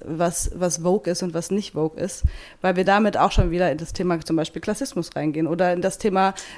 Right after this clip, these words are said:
wie be-, verwendet man Sprache oder wie viel, wie gut spricht man eine Sprache und so weiter. Also, also wir machen uns selber schuldig, wenn wir sagen, die F-, Sprache ist die einzige Antwort. Ich finde, wenn man gut mit Sprache ist, dann finde ich schon, hat man dann ein bisschen Verantwortung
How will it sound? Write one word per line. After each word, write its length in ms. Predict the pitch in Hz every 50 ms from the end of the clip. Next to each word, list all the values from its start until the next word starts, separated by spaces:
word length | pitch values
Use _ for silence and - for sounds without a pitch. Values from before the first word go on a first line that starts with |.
| - -
wie 120 | 208 214
be-, 140 | 202 170 214
verwendet 380 | 170 233 220 220 214 214 202 -
man 160 | 220 214 208
Sprache 500 | - - - 214 214 240 - 143 151 104
oder 220 | 160 175 175 175
wie 80 | 170 190
viel, 240 | - - 202 202 180
wie 80 | 196
gut 180 | 180 180 208 196
spricht 300 | - - - 254 - -
man 100 | 202 -
eine 160 | 120 147 156
Sprache 460 | 151 - - 135 135 143 - - 139
und 120 | 101 156 -
so 120 | 185 165
weiter. 340 | 196 214 226 220 208 170 127
Also, 280 | 110 113 156 180 180 180 - - - - - - - - 123
also 280 | 151 180 208 190 196 165 165 -
wir 180 | 185 208 226 214
machen 180 | 233 220 214 226
uns 120 | 202 180
selber 260 | - 208 220 220 226
schuldig, 320 | 226 - 247 247 214 202 190
wenn 140 | 185 190
wir 80 | 190 190
sagen, 240 | 185 190 185 185 175
die 80 | 190
F-, 160 | 175 - - - -
Sprache 380 | - - - 170 180 202 - 185
ist 100 | 196 -
die 60 | -
einzige 300 | 165 175 170 - 165 170
Antwort. 340 | 139 196 226 - 214 208 202
Ich 100 | 208 -
finde, 300 | - 202 185 185 185 165 - -
wenn 220 | - 196 196 202 196
man 380 | 190 185 185 190 185 - - - - - - - - _ -
gut 180 | 208 214 - -
mit 100 | 185 175
Sprache 300 | - - - 165 170 -
ist, 300 | - - 302 - - -
dann 100 | 175 175
finde 180 | 175 - 202 185
ich 60 | 175
schon, 200 | - - 285 302
hat 120 | 285 277 -
man 100 | 247 240
dann 100 | 233 226
ein 120 | 220 220 220
bisschen 280 | - 240 226 226 220
Verantwortung 640 | - - - - 233 220 - 226 226 220 214 220 220